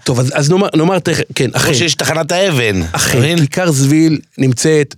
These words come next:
Speaker 1: כולם יודעים, נמצאת ב-, אה, אה, רחוב ש-, בתחילת רחוב שמואל הנביא בירושלים, זאת אומרת, בתחתית, בתפר שבין רחוב שמואל הנביא, איפה שמסתיים רחוב שמואל הנביא, ומתחיל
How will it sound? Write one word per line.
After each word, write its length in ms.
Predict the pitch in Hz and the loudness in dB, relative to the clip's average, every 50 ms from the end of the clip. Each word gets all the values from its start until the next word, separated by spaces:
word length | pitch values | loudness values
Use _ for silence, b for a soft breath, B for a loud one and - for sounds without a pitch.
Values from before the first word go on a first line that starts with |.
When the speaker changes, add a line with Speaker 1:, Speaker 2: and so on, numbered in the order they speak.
| - | -20
Speaker 1:
כולם 300 | _ - 143 143 139 135 | _ -2 0 0 2 2
יודעים, 360 | 131 123 117 131 135 131 131 127 - - - | 2 2 2 2 2 2 2 0 -4 -4 -2
נמצאת 480 | 120 117 117 - - 151 151 147 147 - - | -2 -2 0 0 2 2 2 0 -2 -6 -10
ב-, 140 | 127 123 120 | -6 -2 0
אה, 260 | 147 156 160 165 160 139 - - 196 135 127 123 120 117 - - - | 2 2 4 4 2 0 -2 -4 -2 0 2 2 2 2 0 0 0
אה, 160 | 123 120 120 | 2 2 2
רחוב 300 | 120 117 - - 151 151 143 | 2 0 0 0 0 0 0
ש-, 60 | - - | 2 0
בתחילת 520 | 139 135 - - 135 151 147 160 185 185 | 0 0 0 0 0 0 2 0 0 0
רחוב 220 | 170 151 151 156 143 | -2 0 0 0 0
שמואל 320 | - 143 143 143 147 156 | 0 2 2 2 2 2
הנביא 240 | 147 139 123 135 143 | 2 2 2 2 2
בירושלים, 520 | 139 135 127 120 - - 127 127 120 110 | 2 2 2 2 2 0 0 2 0 0
זאת 120 | 110 - - | -2 0 0
אומרת, 180 | 143 160 160 | 0 2 2
בתחתית, 600 | 143 139 139 - 156 - - - - 214 208 - B B B B B B B | 2 0 0 0 -2 -4 -2 -2 0 0 0 0 B B B B B B B
בתפר 520 | - 139 143 - 247 247 - - - 131 117 | -2 -2 0 0 0 0 0 0 0 0 0
שבין 360 | - - 165 160 208 214 202 | 2 2 2 4 4 4 4
רחוב 280 | 175 143 - 175 156 135 | 2 2 2 0 0 2
שמואל 400 | - 151 151 151 151 156 151 147 | 2 4 4 4 4 4 4 4
הנביא, 260 | 135 131 123 143 196 | 2 2 4 4 2
איפה 160 | 190 175 185 | 2 2 0
שמסתיים 680 | - - 165 160 143 - - - 175 180 202 214 208 175 | 0 2 2 2 2 0 0 2 2 4 4 4 4 4
רחוב 220 | 160 135 160 160 135 | 2 2 2 0 2
שמואל 280 | - 147 151 156 151 | 2 2 2 4 2
הנביא, 300 | 147 131 127 127 175 226 208 | 2 2 2 2 4 4 4
ומתחיל 760 | 180 202 196 180 151 - - - - 202 214 226 226 226 220 | 4 4 2 2 0 -2 -4 -4 0 2 2 4 4 2 2